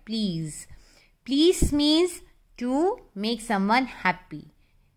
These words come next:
Here we will not use please. I can see, see with my eyes.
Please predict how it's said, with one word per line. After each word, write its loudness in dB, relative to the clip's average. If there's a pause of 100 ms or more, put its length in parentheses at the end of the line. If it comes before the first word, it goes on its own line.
(140)
Here 0
we -2
will 0
not 0
use -4
please. -14 (880)
I 2 (100)
can 4 (220)
see, -2 (180)
see 0 (180)
with -4
my 2
eyes. 2